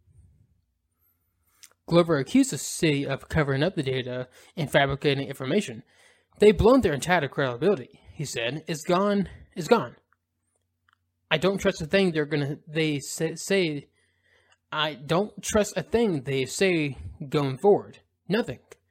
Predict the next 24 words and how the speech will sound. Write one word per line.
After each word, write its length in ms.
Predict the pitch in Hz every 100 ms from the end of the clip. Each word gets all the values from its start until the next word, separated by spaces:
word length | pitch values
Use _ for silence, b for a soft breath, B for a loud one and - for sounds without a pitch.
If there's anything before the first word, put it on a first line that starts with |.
| _ _ _ _ _ -
The 80 | 156
councilman, 460 | 160 160 165 160
and, 220 | 160 156 -
and 240 | 143 135
said 220 | - 143
many 260 | 139 143 139
bartenders, 560 | 170 208 160 147 135
waitresses, 600 | 135 160 - 156 165 143 139
and 180 | 131
restaurant 320 | 135 135 - -
owners 320 | 214 147 135
from 180 | 139 131
downtown 400 | 127 120 127 127
Nashville 560 | 160 - 143 135 139 B B B B
have 220 | 160 156
reached 240 | 269 - 220
out 240 | 190 -
asking 400 | 170 165 - 139
why 240 | 135 175 269
officials 640 | 277 226 196 185 160 143
wouldn't 340 | 131 151 240
release 380 | 202 147 160 190
those 180 | 143 131
numbers. 460 | 160 131 - -